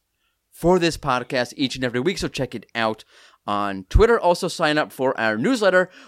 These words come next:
where you can stay up to date on the podcast and get handcrafted, handpicked S E O materials to read. Um, sign up. You can go onto the blog post for this podcast. You can go to the Rank Ranger page for the podcast. You can go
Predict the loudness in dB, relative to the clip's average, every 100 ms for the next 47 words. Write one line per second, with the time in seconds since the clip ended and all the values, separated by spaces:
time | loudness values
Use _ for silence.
0 | 0 4 4 4 -4 -4 -6 -4 -4 -4
1 | -2 2 2 2 -2 -2 -4 -2 -2 -2
2 | -8 _ _ -8 -8 -4 -2 -2 -4 -6
3 | -2 -2 -2 -6 -2 2 2 2 2 4
4 | 2 0 -20 _ _ _ _ _ _ -8
5 | -6 0 2 2 0 -2 -4 0 -2 -4
6 | -6 -6 -4 -2 -2 -8 -12 _ _ _
7 | -4 -2 -2 0 0 0 -4 -2 0 0
8 | 0 -2 -2 -4 -4 -6 -2 0 -2 0
9 | 0 0 -6 _ _ _ _ _ 2 4
10 | 4 2 -2 -4 -2 -2 0 -2 -2 -6
11 | -8 -6 -4 -4 -4 -4 -4 -4 -4 -4
12 | 0 2 0 0 -2 -2 -2 -2 0 0
13 | -2 -4 -6 -4 -2 -2